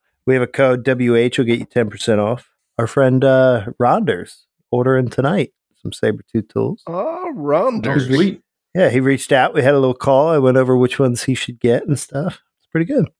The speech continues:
Speaker 2: I can't wait to see what he does with that.
Speaker 1: Oh, his idea is cool. I'm a little jealous of what he's doing. So it'll be fun to wa-,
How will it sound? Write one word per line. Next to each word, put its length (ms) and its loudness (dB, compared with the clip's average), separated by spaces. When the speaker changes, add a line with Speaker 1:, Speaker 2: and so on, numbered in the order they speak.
Speaker 2:
I 120 -8
can't 260 0
wait 160 2
to 80 -6
see 160 0
what 100 2
he 60 2
does 220 2
with 100 -6
that. 300 -2
Speaker 1:
Oh, 340 0
his 160 0
idea 240 2
is 120 -2
cool. 400 -2
I'm 120 0
a 40 4
little 160 2
jealous 360 0
of 80 -2
what 100 -6
he's 120 -6
doing. 320 -4
So 120 -6
it'll 100 -6
be 140 0
fun 240 0
to 80 -4
wa-, 180 -6